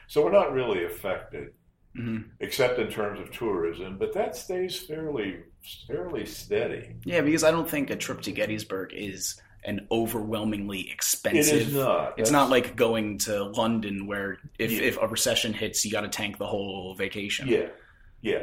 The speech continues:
Speaker 1: That's, that's what brings people to Gettysburg. You can,
Speaker 2: Mm-hmm.
Speaker 1: I think the average tourist, if I recall correctly, spends about seventy-five dollars a day, if I'm not mistaken,
Speaker 2: Okay,
Speaker 1: in
Speaker 2: that's,
Speaker 1: Gettysburg.
Speaker 2: that's a good number to have.
Speaker 1: Uh, if, if I am correct with that,
Speaker 2: That's
Speaker 1: but
Speaker 2: perfectly fine.
Speaker 1: Yeah.
Speaker 2: Um,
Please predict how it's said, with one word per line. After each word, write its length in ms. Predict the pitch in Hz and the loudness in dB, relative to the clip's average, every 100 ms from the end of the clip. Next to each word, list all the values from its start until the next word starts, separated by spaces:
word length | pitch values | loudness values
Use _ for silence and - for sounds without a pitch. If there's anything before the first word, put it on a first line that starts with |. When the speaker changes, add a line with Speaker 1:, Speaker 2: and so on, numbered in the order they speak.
| - | 2
Speaker 1:
That's, 220 | 131 - | 0 2
that's 260 | 139 143 | 2 2
what 180 | 135 107 | 0 -2
brings 240 | 104 95 - | -2 -4 -4
people 280 | 95 87 85 | -10 -10 -12
to 100 | 85 | -10
Gettysburg. 680 | 78 73 73 - 76 78 | -8 -8 -10 -10 -10 -10
You 60 | - | -8
can, 180 | 104 - | -6 -6
Speaker 2:
Mm-hmm. 80 | 82 | -4
Speaker 1:
I 100 | - | -2
think 240 | 107 92 | -2 0
the 160 | 90 92 | 0 0
average 240 | 92 - | -2 -6
tourist, 580 | - 95 90 - - - _ _ - - _ | -6 -6 -6 -10 -14 -16 _ _ -20 -20 _
if 140 | - 87 | -6 -2
I 60 | |
recall 440 | 85 85 - 98 98 | -2 -2 2 4 4
correctly, 320 | 90 85 87 | -2 -6 -10
spends 260 | - 80 | -10 -10
about 200 | - 80 | -8 -10
seventy-five 580 | - 87 82 78 78 76 | -8 -10 -8 -10 -10 -10
dollars 340 | 78 76 76 - | -10 -10 -10 -14
a 60 | 69 | -16
day, 160 | 69 69 - | -16 -16 -20
if 80 | - | -20
I'm 80 | - - | -20 -20
not 140 | - - | -20 -18
mistaken, 260 | - 131 | -12 -8
Speaker 2:
Okay, 280 | 175 - - | -8 -8 -10
Speaker 1:
in 40 | 98 | -10
Speaker 2:
that's, 320 | - - - | -6 -4 -4
Speaker 1:
Gettysburg. 200 | - - | -6 -16
Speaker 2:
that's 140 | - 95 | -12 -8
a 20 | |
good 140 | 107 | -4
number 240 | 107 107 101 | -2 -2 -2
to 60 | |
have. 340 | 104 107 - - _ _ - | -2 -2 -6 -10 _ _ -6
Speaker 1:
Uh, 460 | 85 82 78 80 - - | -4 0 0 -2 -8 -10
if, 360 | 104 104 - - | -2 -2 2 2
if 40 | 107 | 6
I 180 | 92 | 6
am 80 | 73 | 4
correct 380 | - 73 71 - | -2 -4 -4 -6
with 140 | - - | -16 -16
that, 120 | - | -4
Speaker 2:
That's 240 | 85 85 | 0 2
Speaker 1:
but 60 | - | 2
Speaker 2:
perfectly 280 | 165 143 135 | 0 0 -4
fine. 400 | - 123 101 104 - | -4 -6 -6 -12 -4
Speaker 1:
Yeah. 60 | 127 | 0
Speaker 2:
Um, 360 | 123 123 123 | 2 0 -2